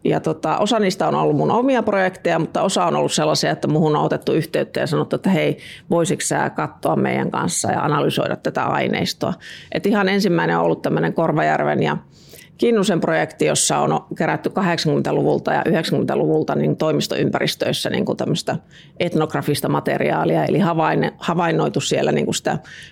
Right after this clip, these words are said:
miten ne tilaratkaisut esimerkiksi tuottaa sitä työtä ja haastateltu ihmisiä. Ja sitten on ollut näitä mun omia,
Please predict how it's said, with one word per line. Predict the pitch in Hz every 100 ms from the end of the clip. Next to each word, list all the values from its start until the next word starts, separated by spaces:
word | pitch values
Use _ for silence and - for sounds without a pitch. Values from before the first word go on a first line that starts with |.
| -
miten | - - 147
ne | 151
tilaratkaisut | - 156 147 151 156 - 135 160
esimerkiksi | - 147 - -
tuottaa | 147 147 - -
sitä | 170 - 139
työtä | - 143 147 - 175 - - - - - -
ja | 147
haastateltu | 156 147 - - 143 -
ihmisiä. | - 165 - - - - - -
Ja | 196
sitten | 214 208
on | 175
ollut | 165 156
näitä | 156 165
mun | 151
omia, | 156 156 147